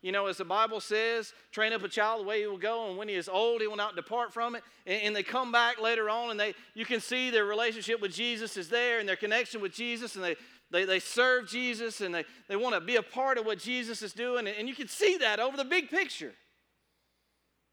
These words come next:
But then what do you see sometimes? You see some people have this little, I call 'em firework experiences.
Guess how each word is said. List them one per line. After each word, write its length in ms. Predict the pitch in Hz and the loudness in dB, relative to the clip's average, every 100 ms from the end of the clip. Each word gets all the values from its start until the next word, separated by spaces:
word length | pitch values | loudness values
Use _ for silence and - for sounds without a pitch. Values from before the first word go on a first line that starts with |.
| - | -18
But 120 | 180 | -8
then 180 | 247 208 | -8 -6
what 100 | 185 | -10
do 60 | |
you 80 | 175 | -10
see 220 | - 185 | -8 -8
sometimes? 360 | 160 135 123 113 - - - _ _ _ _ _ _ _ _ _ _ _ _ | -8 -14 -16 -20 -20 -20 -20 _ _ _ _ _ _ _ _ _ _ _ _
You 60 | - | -18
see 120 | - | -14
some 140 | 156 135 | -14 -12
people 300 | 160 143 117 | -14 -14 -14
have 200 | 131 123 | -14 -14
this 240 | 120 - | -14 -14
little, 220 | 123 117 110 - | -14 -16 -18 -20
I 40 | 127 | -18
call 240 | 147 131 | -12 -12
'em 120 | 113 - _ _ _ _ _ _ _ - | -14 -20 _ _ _ _ _ _ _ -6
firework 600 | 139 131 113 110 110 - - _ _ _ _ _ - | -4 -2 -6 -10 -14 -20 -20 _ _ _ _ _ -18
experiences. 840 | 117 - 135 127 101 - 107 - | -16 -14 -12 -12 -12 -18 -20 -20